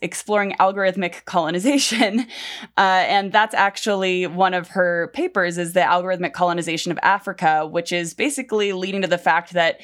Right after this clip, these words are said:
um, not, data is not the only thing that is political here. Algorithms are political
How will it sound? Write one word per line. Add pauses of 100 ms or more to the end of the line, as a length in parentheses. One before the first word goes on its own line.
(280)
um,
not,
data
is
not
the
only
thing
that
is
political
here.
Algorithms
are
political